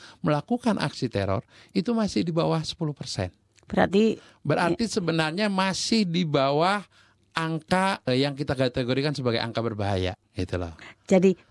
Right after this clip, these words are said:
Speaker 2: kalau saya mendengar di satu pihak ini ada kekhawatiran, ini
Speaker 1: Ya.
Speaker 2: dari studi-studi, dari
Speaker 1: Ya.
Speaker 2: kajian-kajian itu kita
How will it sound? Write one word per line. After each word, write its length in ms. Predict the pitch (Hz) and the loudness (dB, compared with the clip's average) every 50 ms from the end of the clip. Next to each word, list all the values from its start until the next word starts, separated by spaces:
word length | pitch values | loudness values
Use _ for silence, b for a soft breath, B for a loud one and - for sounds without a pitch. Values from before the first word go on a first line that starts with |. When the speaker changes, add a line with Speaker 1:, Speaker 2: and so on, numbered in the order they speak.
| _ - | _ -2
Speaker 2:
kalau 420 | 190 180 185 190 196 214 233 - | 0 2 4 6 6 6 6 4
saya 160 | - - 208 190 | 4 4 4 6
mendengar 480 | 180 165 160 156 151 156 147 139 135 | 8 8 8 8 8 8 6 4 2
di 160 | 147 156 156 | 0 -2 -2
satu 240 | - 175 160 160 - | 0 0 2 2 4
pihak 400 | 233 269 247 - 226 180 147 - | 4 4 4 4 4 2 2 2
ini 160 | 175 170 202 | 2 2 2
ada 160 | - - - 160 | 2 0 0 0
kekhawatiran, 1040 | - 160 - - 151 135 143 - - - - - 151 151 190 233 269 294 311 320 330 - | 0 0 0 0 0 0 0 -2 -6 -10 -8 -2 2 4 6 8 10 10 8 8 6 4
ini 180 | 165 180 202 | 2 2 4
Speaker 1:
Ya. 140 | 190 170 143 | 4 4 4
Speaker 2:
dari 100 | 156 165 | 4 2
studi-studi, 800 | - - 180 165 151 156 - - - 185 190 185 220 214 226 226 | 2 2 2 2 4 2 0 0 0 0 2 4 4 6 6 6
dari 240 | 190 170 147 160 156 | 6 4 2 2 2
Speaker 1:
Ya. 140 | - 156 151 | 2 2 2
Speaker 2:
kajian-kajian 760 | 147 160 156 147 151 - 143 151 147 202 196 208 202 - | 4 4 4 4 4 2 0 0 2 4 4 6 6 4
itu 400 | - 160 - 202 190 170 131 - | 2 0 2 2 2 2 0 -2
kita 160 | - 180 - | -6 -10 -12